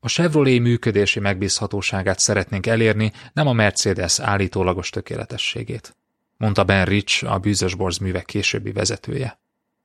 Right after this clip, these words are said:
Amikor a hajtóművet tervezték, az elérhető hatékonyság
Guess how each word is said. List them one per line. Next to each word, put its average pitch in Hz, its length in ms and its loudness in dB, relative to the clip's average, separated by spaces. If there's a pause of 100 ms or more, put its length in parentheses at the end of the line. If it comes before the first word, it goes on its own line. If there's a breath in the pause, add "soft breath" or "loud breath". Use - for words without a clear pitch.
(260)
Amikor 175 340 2
a 120 40 6
hajtóművet 123 760 2
tervezték, 131 720 2 (320 loud breath)
az - 200 -4
elérhető 113 460 2
hatékonyság 104 960 0